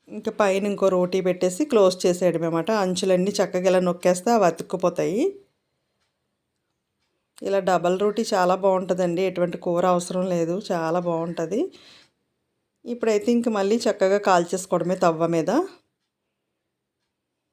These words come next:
ఇంకా అటు ఇటు ఆయిల్ వేసేసుకుని చక్కగా చపాతీ కాల్చేసుకోవడమే. అలా ఒక్క ర-, అంటే ఒక్క రోటీ వచ్చేసి ఇంక ఇద్దరైతే ఈజీగా తినొచ్చండి.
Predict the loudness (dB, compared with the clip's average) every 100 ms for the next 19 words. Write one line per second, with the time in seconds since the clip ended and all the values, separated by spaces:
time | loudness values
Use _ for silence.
0 | _ _ _ _ _ _ _ _ _ _
1 | _ _ _ _ -6 -4 0 0 2 2
2 | 2 2 2 2 0 -2 -6 -2 0 0
3 | -2 0 0 0 -4 -16 _ _ _ _
4 | _ -8 -4 -4 -4 0 0 0 -2 -4
5 | -6 -4 -2 -2 -2 -20 _ _ _ _
6 | _ _ _ _ _ _ _ _ _ _
7 | _ _ _ _ _ _ _ -8 -4 -4
8 | -4 -10 -8 -4 -4 -4 -6 -6 -6 -6
9 | -6 -4 -2 0 0 0 -2 -4 -4 -2
10 | -2 2 2 2 0 0 0 -2 -2 -2
11 | -2 -4 -6 -4